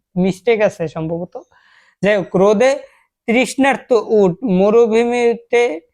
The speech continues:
কাতরায়, মধ্য সাগরে উত্তাল ঢেউয়ে আজও একা সাঁতরায়, হয়তো যা হবে না সুখের তীরে, মানিয়ে নিয়েছি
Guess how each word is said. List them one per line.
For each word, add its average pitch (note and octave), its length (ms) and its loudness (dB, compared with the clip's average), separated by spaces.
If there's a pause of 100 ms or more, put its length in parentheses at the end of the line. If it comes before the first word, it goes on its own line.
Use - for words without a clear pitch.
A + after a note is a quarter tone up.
(300)
কাতরায়, A3 880 -2 (1000)
মধ্য G#3 580 2
সাগরে A#3+ 680 -2
উত্তাল A#3 840 -2 (280)
ঢেউয়ে G3 560 2 (180)
আজও A#3+ 560 0 (140)
একা - 340 -2
সাঁতরায়, E3+ 840 -2 (920)
হয়তো A#3 680 0 (560)
যা G#3 360 2
হবে G#3+ 440 0
না D#3+ 320 -6 (340)
সুখের A3 500 0 (160)
তীরে, G#3+ 480 0 (880)
মানিয়ে A3+ 600 0
নিয়েছি A3 840 -2